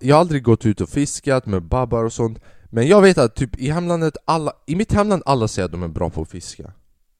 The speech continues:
Och det är bara så. Det är omöjligt att alla är bra på fucking fiska, mannen. Och det, det konstiga är så här, typ om man hör babbar skryta om dem, hur de fångar fisk, de,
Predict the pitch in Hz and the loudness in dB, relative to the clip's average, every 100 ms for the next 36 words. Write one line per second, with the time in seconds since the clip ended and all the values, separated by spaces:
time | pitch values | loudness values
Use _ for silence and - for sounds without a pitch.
0 | _ _ _ _ _ _ 127 139 135 131 | _ _ _ _ _ _ -2 -2 -2 -8
1 | 107 - 127 - 208 180 180 156 117 - | -8 -6 -8 -2 0 2 2 2 0 -6
2 | - 127 143 156 175 226 - 110 90 - | -2 2 4 2 -2 -4 -8 -10 -4 2
3 | 107 - 95 - 98 - 87 - _ 123 | 2 2 -4 -4 -6 -6 -12 -12 _ -6
4 | 120 - 85 80 76 78 73 _ _ _ | -6 -6 -8 -8 -10 -12 -16 _ _ _
5 | _ _ _ _ _ _ _ _ _ - | _ _ _ _ _ _ _ _ _ -2
6 | 156 - - 175 247 320 190 165 156 123 | -2 -2 -6 -4 2 2 2 2 0 -2
7 | - 160 - 202 220 185 143 107 123 131 | -6 -6 -4 0 2 2 2 0 -2 0
8 | 147 - - 131 147 - 151 135 113 123 | -2 -4 -10 -6 -6 -2 -4 -2 -2 -2
9 | 135 120 123 127 113 98 151 - 120 131 | -2 -2 -4 -8 -8 -8 -8 -8 -10 -10